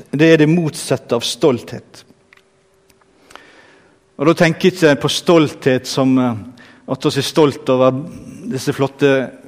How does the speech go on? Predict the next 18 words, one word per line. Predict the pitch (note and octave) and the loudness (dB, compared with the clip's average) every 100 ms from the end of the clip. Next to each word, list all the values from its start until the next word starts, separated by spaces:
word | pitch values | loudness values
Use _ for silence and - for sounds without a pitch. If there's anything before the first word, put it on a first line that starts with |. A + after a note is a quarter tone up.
| - - | -20 -20
barna | D3 C3 D3+ D3+ B2+ | -6 4 4 4 0
som | - | -4
sto | - C#3 | -6 0
her | C3+ | 0
framme, | B2+ B2+ C3 C3 A#2+ | 2 -2 0 -2 -4
eller | A2+ - - - | -6 -14 -20 -20
stolthet | - - D#3+ D3 - - B2 - C#3+ | -14 0 2 2 0 -2 -2 -4 -6
over | C3 A#2+ A#2 G#2 - - - - | -4 -2 -4 -8 -20 -20 -20 -8
fedrelandet, | - C3+ C3+ C3+ C#3 C3+ B2 A2+ | 2 2 4 0 0 0 0 -2
eller | G2+ A#2 - _ | -6 -10 -18 _
slike | - C3+ D3+ | -6 -4 -4
ting. | C#3+ A#2+ G2+ - _ _ _ - - - - - | -6 -8 -10 -20 _ _ _ -20 -20 -20 -18 0
Nei, | D#3+ F3 | 4 6
det | F#3 | 8
er | G3 F3+ | 8 6
motsatte | F#3+ F#3 - - C#3+ - - D3+ | 4 2 -4 -4 -4 -2 -2 2
av | D#3+ D#3 C#3 A#2+ - - _ _ | 4 4 2 -6 -18 -20 _ _
ydmykhet, | D3+ D3+ D3 E3 D#3+ D#3 - C3 C3 - - | -2 -2 0 0 0 -2 0 0 -2 -12 -20